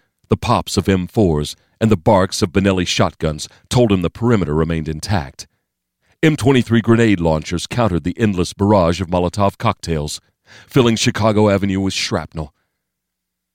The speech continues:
And still the converted came on, hatchlings and armed militants stepping over the shattered and still twitching bodies of their comrades. Twenty meters and closing.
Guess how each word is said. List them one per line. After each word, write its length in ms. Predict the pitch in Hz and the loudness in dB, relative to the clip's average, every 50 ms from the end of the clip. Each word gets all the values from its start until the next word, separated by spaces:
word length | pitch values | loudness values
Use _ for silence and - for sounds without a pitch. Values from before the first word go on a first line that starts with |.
| _ _ _ _ _ _ - | _ _ _ _ _ _ -10
And 120 | 101 90 | -8 -4
still 460 | - - - - - 131 120 101 85 | 0 0 0 0 0 2 2 2 2
the 140 | 73 78 76 | 2 0 -2
converted 460 | - 80 73 80 80 76 76 69 - | -2 -6 -4 -2 -2 -2 -2 -4 -8
came 220 | - 92 87 78 78 | -10 -8 -8 -6 -6
on, 320 | 76 71 69 69 69 - _ _ _ _ _ _ _ _ - - _ - | -6 -8 -8 -10 -14 -18 _ _ _ _ _ _ _ _ -20 -20 _ -6
hatchlings 680 | - 117 107 - - - 90 87 80 73 76 73 - 95 | -4 -2 -2 -2 -4 -4 -2 -2 -2 -2 -4 -6 -4 -4
and 100 | 87 - - | -4 -2 0
armed 400 | - 110 104 98 95 87 87 87 | 0 2 2 2 0 -2 -4 -2
militants 540 | 98 107 107 98 82 - - 82 78 - - | 0 0 2 0 -2 -2 -6 -10 -10 -8 -8
stepping 440 | - - - 107 - - 98 98 | -8 -2 -2 -2 -2 0 0 2
over 220 | 98 98 85 82 82 | 2 2 2 0 -4
the 120 | 80 82 | -4 -4
shattered 500 | - - - - 98 85 82 85 87 85 | -6 -6 -4 -4 -4 -2 0 -2 -2 -2
and 120 | 87 82 - | -2 -4 -6
still 300 | - - - 98 95 90 | -8 -4 -2 -2 -2 -2
twitching 360 | - - 92 - - 95 90 | -4 -4 -4 -4 -4 -8 -4
bodies 420 | 76 104 95 85 78 82 73 - | -2 -2 -2 0 -2 -4 -4 -6
of 80 | 85 73 | -4 -4
their 100 | 85 87 | -4 -4
comrades. 680 | - - 98 90 80 78 78 73 76 76 - - - _ _ _ _ _ _ _ _ _ _ _ _ _ _ _ _ _ | -4 -4 -4 -4 -4 -4 -6 -6 -8 -8 -10 -12 -16 _ _ _ _ _ _ _ _ _ _ _ _ _ _ _ _ _
Twenty 320 | - - 120 110 90 90 90 | -4 0 0 2 2 0 0
meters 420 | 95 98 92 76 76 71 67 - | 2 2 0 0 -2 -6 -8 -10
and 120 | 85 85 | -10 -10
closing. 540 | - - - 101 87 80 - - 73 69 - | -8 -4 -2 0 0 0 -2 -6 -10 -12 -14